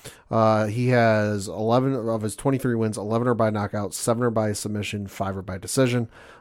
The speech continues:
Uh, of the fights that he won that aren't decision or, uh, knockout, his last submission win was, uh, for Bellator at Bellator one ninety-seven against Brandon, uh, Geertz,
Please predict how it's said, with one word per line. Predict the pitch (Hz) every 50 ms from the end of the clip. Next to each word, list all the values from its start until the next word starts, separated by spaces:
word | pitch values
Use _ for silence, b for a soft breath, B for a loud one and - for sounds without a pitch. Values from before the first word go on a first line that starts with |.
| B -
Uh, | 110 107 104 - -
of | - 123 131 135 135 131
the | 131 127 123
fights | - - - 127 127 123 123 - -
that | 117 107 107 101
he | 104 113 117
won | 113 113 117 117
that | 107 107 - -
aren't | 101 110 117 143 - - -
decision | 117 104 - - 120 120 113 117 120 120 120 120 -
or, | - 110 117 120 127 120 - - - - -
uh, | - - 101 101 104 104 104 101 101 101 98 95
knockout, | 101 104 113 113 - 135 135 - - B B B B B B B
his | - 123 120 110 117
last | 110 117 117 127 135 139 143 - - - - -
submission | - - 127 110 110 127 123 110 - 127 120 113 107
win | 117 117 117 113 110 104 101 101 B B B B B B B
was, | - 107 107 107 107 107 107 104 98 - - -
uh, | - 101 110 104 98
for | - - 107 95
Bellator | 92 - 117 120 131 135 127 - 131 120 120 120 117 117 - 98
at | 107 101 98
Bellator | 104 107 113 131 131 - 131 127 120 110
one | 107 110 117 123 127
ninety-seven | 127 123 127 131 127 120 110 - - 123 117 110 98 98 95 95 92
against | 85 101 95 98 95 - -
Brandon, | - 104 110 117 127 135 139 143 135 135 110
uh, | 107 110
Geertz, | 101 98 110 113 110 104 101 - - -